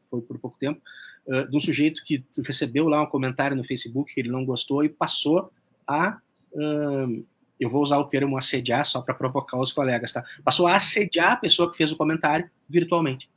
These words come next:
Então, toda vez que essa pessoa, passou a seguir a pessoa, toda vez que a pessoa postava alguma coisa, ele ia lá e comentava de forma pejorativa.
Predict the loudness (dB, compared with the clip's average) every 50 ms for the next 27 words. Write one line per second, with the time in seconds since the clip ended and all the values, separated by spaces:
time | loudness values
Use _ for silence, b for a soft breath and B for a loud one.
0 | _ _ _ _ _ _ -4 0 0 0 2 0 0 0 2 2 2 2 2 2
1 | -2 -4 -4 -4 -4 -4 -4 -2 -4 -2 0 0 0 0 0 -2 -4 -6 0 0
2 | 0 0 0 -2 -2 0 -2 -2 -2 -2 -2 -2 -2 -4 -4 -4 -4 -4 -2 -2
3 | -2 -4 -2 -4 -4 -4 0 4 4 4 4 4 2 2 0 0 2 2 2 2
4 | 4 2 2 2 2 0 0 0 0 0 0 0 2 2 2 2 0 -2 -2 -4
5 | -2 -2 -2 -2 -2 -2 -4 -4 -6 -12 -14